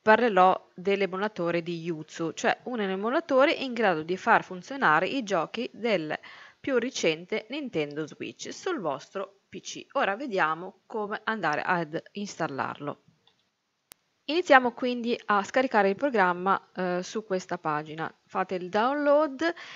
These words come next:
e naturalmente proseguite poi con l'installazione senza dover modificare le spunte predefinite. Il link lo metterò in descrizione. All'apertura,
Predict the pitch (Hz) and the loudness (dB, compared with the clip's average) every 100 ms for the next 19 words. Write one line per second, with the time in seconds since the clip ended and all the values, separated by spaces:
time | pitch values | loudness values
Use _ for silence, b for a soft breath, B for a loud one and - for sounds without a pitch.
0 | B - 226 208 269 302 254 180 185 - | B -4 0 2 2 0 0 -4 -4 -2
1 | 208 - - 233 - 180 175 208 - 185 | 0 0 -4 -6 -4 -4 -2 -2 2 2
2 | 185 190 180 180 175 175 - 156 156 175 | 2 -2 -4 -4 -4 -4 -6 -6 -4 -6
3 | - 254 185 196 175 226 202 165 214 285 | -4 -4 -2 -4 -2 0 2 0 -4 -4
4 | 302 - 151 151 151 214 247 - - 156 | -6 -2 0 0 -2 -6 -8 -10 -16 -16
5 | 156 156 - 214 190 160 - - - - | -10 -10 -4 -4 -2 -4 -6 -14 -18 -8
6 | 143 - _ _ _ _ _ B B B | -8 -8 _ _ _ _ _ B B B
7 | - 285 262 262 254 247 220 208 170 - | -6 -2 0 -2 -4 -2 -2 0 0 -2
8 | 214 208 170 160 - 170 - 151 143 143 | -8 -10 -10 -10 -12 -14 -12 -10 -8 -8
9 | 151 - _ _ _ _ _ _ _ _ | -10 -12 _ _ _ _ _ _ _ _
10 | _ - _ _ _ 302 370 277 254 247 | _ -20 _ _ _ 4 4 4 2 0
11 | - 240 180 160 165 | -4 -2 0 2 0